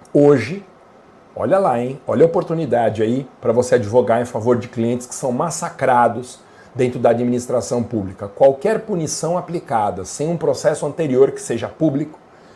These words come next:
que garanta contraditório, ampla defesa, que observe todos os requisitos legais, um monte, e um monte de requisitos mesmo. Essa pena será nula.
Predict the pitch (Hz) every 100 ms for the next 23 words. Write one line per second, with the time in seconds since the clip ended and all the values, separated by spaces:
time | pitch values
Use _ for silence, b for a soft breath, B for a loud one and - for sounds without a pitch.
0 | B - 127 123 127 160 131 131 120 113
1 | - 131 127 120 120 120 110 110 - 127
2 | 127 123 - 113 117 123 110 - 160 165
3 | 139 131 117 123 123 131 131 110 123 123
4 | 117 143 220 202 240 226 - B B B
5 | 156 156 151 180 180 151 156 160 127 143
6 | 139 147 143 135 104 85 85 - - 110
7 | 139 139 131 120 143 135 131 113 113 95